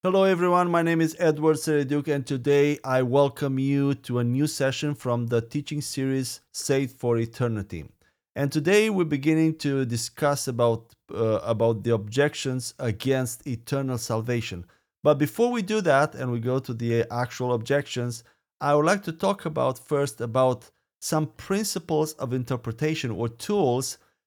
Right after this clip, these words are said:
to help us understand the correct and intending meaning of those biblical passages that apparently contradict believers' eternal security of salvation.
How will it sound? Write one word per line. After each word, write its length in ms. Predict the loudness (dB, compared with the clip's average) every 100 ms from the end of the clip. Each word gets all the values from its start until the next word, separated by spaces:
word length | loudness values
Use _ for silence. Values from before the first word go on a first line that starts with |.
| _ 2
to 140 | 4
help 440 | 4 4 4 4
us 200 | 0 -2
understand 800 | 0 0 0 -2 -4 -2 -2 0
the 120 | -2
correct 520 | -4 -2 0 0 -2 -6
and 140 | -2
intending 680 | -2 -2 -2 -2 -2 -4 -4
meaning 400 | -2 -2 -4 -6 -12 _ _ _ 2
of 520 | 6 6 4 0 -14
those 460 | -2 4 6 4 0
biblical 500 | -2 -2 -2 -4 -6
passages 640 | -6 -6 -6 -8 -6 -4
that 160 | 0 0
apparently 840 | 0 -4 -4 -2 -2 -6 -8 -8 -12 -12
contradict 920 | -4 -2 -2 -2 -6 -2 -4 -4 -12
believers' 840 | -4 -2 0 2 2 0 -2 -4 -8
eternal 380 | -10 -6 -4 -4
security 760 | -6 -8 -6 -4 -4 -4 -6 -4
of 160 | -8 -2
salvation. 560 | -2 0 -2 -4 -10